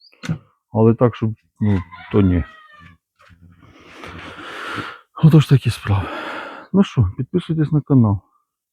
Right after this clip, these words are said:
Поставте вподобайку. Напишіть коментар, як вам такий формат. Може, щось треба міняти в цьому житті.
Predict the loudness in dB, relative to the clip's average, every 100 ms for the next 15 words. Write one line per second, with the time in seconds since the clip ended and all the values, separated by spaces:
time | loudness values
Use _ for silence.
0 | _ _ _ _ _ -14 0 2 2 -2
1 | 0 2 2 2 0 -6 -14 _ -20 -20
2 | -20 -20 -18 -18 -18 0 4 4 2 -2
3 | 4 6 6 4 2 2 -2 -14 -2 0
4 | 0 -2 -6 -6 _ _ _ _ _ _
5 | _ _ _ _ -6 0 0 2 4 4
6 | 2 -2 -16 -20 _ _ _ _ 0 0
7 | -2 -8 -2 2 4 4 4 2 -2 _
8 | _ -2 0 0 -2 -8 -8